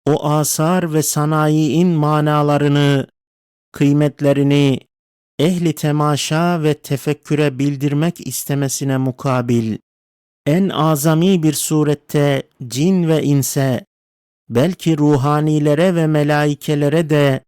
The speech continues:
Kur'an-ı Hakim vasıtasıyla rehberlik eden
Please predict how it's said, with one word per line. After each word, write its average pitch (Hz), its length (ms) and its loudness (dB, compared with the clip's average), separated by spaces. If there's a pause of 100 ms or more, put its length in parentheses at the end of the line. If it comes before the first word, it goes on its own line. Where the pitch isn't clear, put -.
(560)
Kur'an-ı 147 500 0
Hakim 156 580 -2
vasıtasıyla 151 960 -2
rehberlik 143 680 -2
eden 135 520 0